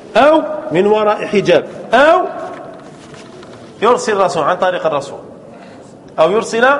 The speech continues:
رسولا. الآن أو هذه عطفت من وراء حجاب على وحيا،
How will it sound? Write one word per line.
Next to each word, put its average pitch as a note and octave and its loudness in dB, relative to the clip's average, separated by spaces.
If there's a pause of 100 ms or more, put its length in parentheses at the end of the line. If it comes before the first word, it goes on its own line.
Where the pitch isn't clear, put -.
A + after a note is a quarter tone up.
(400)
رسولا. F#3 0 (400)
الآن C#4 2
أو F4 4
هذه G#3+ 2 (100)
عطفت C4+ 2 (2000)
من A#3 4
وراء C#4 4
حجاب D4+ 0
على C#4 2
وحيا، G#3 0